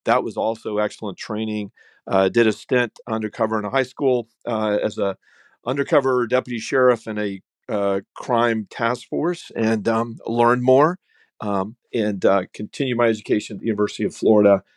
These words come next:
And, um, from there, I did do a, another short stint in a drug task force just to learn how to do a whole lot of things and go around the state of Florida with the Florida Department of Law Enforcement and the Alachua Sheriff's Office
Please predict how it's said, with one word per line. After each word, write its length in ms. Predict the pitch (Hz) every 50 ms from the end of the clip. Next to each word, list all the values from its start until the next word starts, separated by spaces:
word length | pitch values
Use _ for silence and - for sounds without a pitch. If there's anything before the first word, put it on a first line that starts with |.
| _ _ _ _ _ - 104
And, 260 | 101 95 92 90 - -
um, 320 | - 107 101 98 98 95 - _ _ _ _ _
from 280 | - - 120 117 113
there, 300 | 117 123 131 131 127 123
I 100 | 120 120
did 200 | 120 139 143 131
do 360 | 120 135 123 120 120 117 113 -
a, 140 | 120 110 - - 110
another 440 | 110 110 113 120 120 123 120 117
short 380 | 113 - - - 131 123 117 -
stint 460 | - - - 120 117 117 113 - - - - _ _ _ _ _
in 100 | - 110
a 60 | 104
drug 300 | 101 - 113 113 110 -
task 340 | - 123 107 107 110 113 -
force 300 | - 113 113 107 104 -
just 240 | - - 107 - -
to 80 | -
learn 320 | 104 107 110 113 110 107 95
how 160 | 104 104 104
to 180 | 101 98 92 - - _ _ _ _ _ -
do 200 | 117 123 120 113
a 20 |
whole 200 | 107 123 123 117
lot 160 | 117 113 110
of 100 | 107 -
things 320 | - 120 113 110 110 107 110
and 80 | 107
go 80 | 95 104
around 220 | 104 104 104 101
the 60 | 98 101
state 320 | - - 117 107 101 - _ _ _ -
of 120 | 101 98
Florida 380 | - - - 110 110 110 107 104
with 220 | 98 95 - _
the 180 | - 95 90 87
Florida 260 | - - 120 110 107
Department 300 | - - 107 85 95 90
of 60 | 90
Law 160 | 131 160 170 165
Enforcement 580 | 139 - 151 123 117 - - 120 113 110 104
and 160 | 101 98 95
the 60 | 98 95
Alachua 320 | 101 107 104 - - 98
Sheriff's 320 | - - 123 117 104 -
Office 480 | 120 107 104 - - 104 98 - -